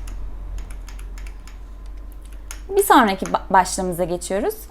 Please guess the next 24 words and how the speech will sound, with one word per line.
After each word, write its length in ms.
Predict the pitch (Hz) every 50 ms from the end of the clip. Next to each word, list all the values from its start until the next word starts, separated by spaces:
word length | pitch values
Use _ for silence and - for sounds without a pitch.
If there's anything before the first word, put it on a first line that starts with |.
| - - - -
Aralarında 540 | 330 349 370 370 370 370 339 359 359 359 320
asal 400 | 240 226 220 - 214 180 165 160
sayılar. 480 | - - 160 143 143 - - - - - - - - - - - - - - - - - - - - - - - -
Tanıma 320 | - 403 427 427 427 403 392
hemen 260 | 370 359 320 302 254
bakalım. 480 | 220 220 - 220 208 214 254 277 - - - - - - - - -
Bir, 280 | 294 370 415 427 427 - -
birden 500 | 220 208 269 285 247 285 381 440 453 415
başka 480 | 370 294 262 - - - 202 180 -
pozitif 420 | - - 359 403 392 - - 302 - -
ortak 420 | - 247 254 254 254 339 349 349 247
böleni 240 | 247 226 214 214 220
olmayan 680 | - - 339 381 370 349 277 226 190 165 165 170 175
doğal 260 | 233 320 370 392 403
sayılara 580 | 392 - - 349 339 339 330 330 339 349 359 370 - - - - - - - - - - - - - -
aralarında 760 | 311 302 254 226 208 208 196 190 190 185 196 226 262 269 277 - - - - - -
asal 320 | 226 226 - 220 202 185
sayılar 500 | 180 - - 170 165 156 156 151 143 147
denir. 380 | - - - - - - - - - - - - - - - - - - - - - - -
Örneklere 460 | - 403 403 202 196 240 226 214 214
bakarak 360 | 226 233 233 220 190 185 -
daha 280 | - 190 208 226 247 277
iyi 180 | 285 269 285 285
anlayacağız. 480 | 285 269 269 277 269 269 269 277 277